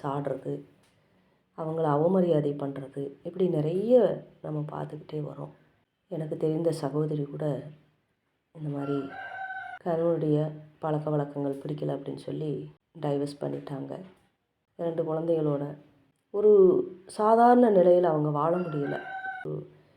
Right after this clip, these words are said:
யதார்த்தமான வாழ்க்கைக்குள்ள அவங்க இருக்க முடியல. எப்பவுமே ஒரு இறுக்கமான ஒரு முகம். அடுத்து என்ன ப-, பண்ண போறோம் அப்படின்ற அந்த ஒரு கேள்விக்குறிகளோட செய்ய, செல்லக்கூடிய அவங்களுடைய பாதை. நடுக்கத்தோட மத்தவங்ககிட்ட பேசக்கூடிய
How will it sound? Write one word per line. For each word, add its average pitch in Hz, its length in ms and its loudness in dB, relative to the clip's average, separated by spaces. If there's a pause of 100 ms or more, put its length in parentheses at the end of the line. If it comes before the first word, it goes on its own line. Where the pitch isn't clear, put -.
(180)
யதார்த்தமான 214 680 4
வாழ்க்கைக்குள்ள 160 800 -2
அவங்க 143 540 -6 (160)
இருக்க 185 320 -6
முடியல. 147 380 -8 (640)
எப்பவுமே 185 520 4
ஒரு 151 200 4
இறுக்கமான 180 580 0
ஒரு 147 180 -2
முகம். 147 420 -12 (500)
அடுத்து 220 240 2
என்ன 202 220 10
ப-, 196 380 4
பண்ண 185 220 4
போறோம் 202 360 0 (100)
அப்படின்ற 180 440 -2
அந்த 151 280 0
ஒரு 151 260 -6 (100)
கேள்விக்குறிகளோட 180 720 4
செய்ய, 160 400 -6
செல்லக்கூடிய 175 680 -2 (300)
அவங்களுடைய 151 420 0
பாதை. 151 340 -4 (400)
நடுக்கத்தோட 226 680 6
மத்தவங்ககிட்ட 180 680 2
பேசக்கூடிய 156 840 -4